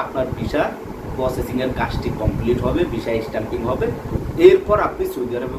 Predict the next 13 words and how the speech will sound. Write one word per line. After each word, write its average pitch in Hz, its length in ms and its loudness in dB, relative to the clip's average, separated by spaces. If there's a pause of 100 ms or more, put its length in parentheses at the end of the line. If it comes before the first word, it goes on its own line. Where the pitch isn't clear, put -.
(100)
প্রবেশ 101 260 -10
করতে - 280 -14
পারবেন। - 240 -8 (840)
তো 120 60 -4 (160)
আশা 156 200 2
করি 180 120 8 (120)
বুঝতে 160 220 2
পারছেন 170 240 2 (140)
ভিডিওটা 160 340 4 (220)
অনেক, 156 180 2 (100)
অনেক 151 140 4 (140)
ইম্পর্টেন্ট। 170 380 0 (580)
ভিডিওটা 156 300 4